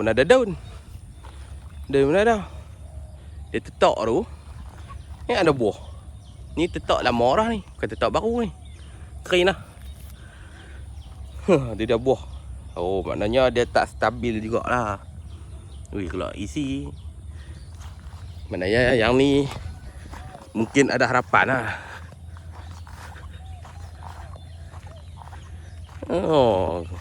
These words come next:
boleh terai ni. Pokok pun rendah. Oh. Nak ambil? Oh. Tapi nak timing tu macam mana nak timing ni?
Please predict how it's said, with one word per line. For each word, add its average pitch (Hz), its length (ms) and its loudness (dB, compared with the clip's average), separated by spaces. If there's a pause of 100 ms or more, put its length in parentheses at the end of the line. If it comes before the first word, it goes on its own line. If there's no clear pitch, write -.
(140)
boleh 147 160 4
terai 240 560 4
ni. 302 320 6 (1700)
Pokok 156 400 6
pun 117 160 -2
rendah. 262 340 2 (1600)
Oh. 269 1300 0 (2500)
Nak 131 140 6 (100)
ambil? 269 240 4 (800)
Oh. 95 320 2 (1200)
Tapi - 200 -4
nak - 160 2
timing 175 480 8
tu 156 80 0
macam 139 240 2
mana 151 280 8
nak 92 120 -2
timing 110 480 4
ni? 92 40 -8